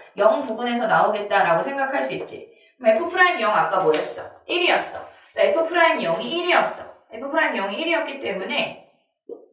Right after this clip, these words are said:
얘 어떻게 되지? 보니까 일보다 어때? F 프라임 영. 영하고 일 사이면 F 프라임 영보다는 값들이 다 어떻게? 작은 애가 나오죠. 그쵸?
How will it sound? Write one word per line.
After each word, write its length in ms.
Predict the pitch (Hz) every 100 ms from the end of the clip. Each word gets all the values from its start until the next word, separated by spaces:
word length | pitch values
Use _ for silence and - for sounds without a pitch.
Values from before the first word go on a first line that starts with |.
| - _ _ - _ _ -
얘 60 | 214
어떻게 260 | 190 202 190
되지? 420 | - 247 240 - - - _ _ _ _ _ _ _ _ _ - - _ -
보니까 500 | 226 240 320 320 -
일보다 440 | 349 370 330 320 -
어때? 360 | - - - _ _
F 220 | - -
프라임 380 | - 233 220 196
영. 200 | - - - -
영하고 340 | 208 269 277 277
일 220 | 320 320
사이면 580 | 330 254 233 262 - - - -
F 260 | 202 285
프라임 360 | 285 277 254 196
영보다는 600 | 180 208 233 226 208 202
값들이 400 | - - 214 208
다 100 | 160
어떻게? 440 | - - - -
작은 360 | - - - 302
애가 180 | 320 -
나오죠. 360 | - - -
그쵸? 600 | 233 - 170 165 - -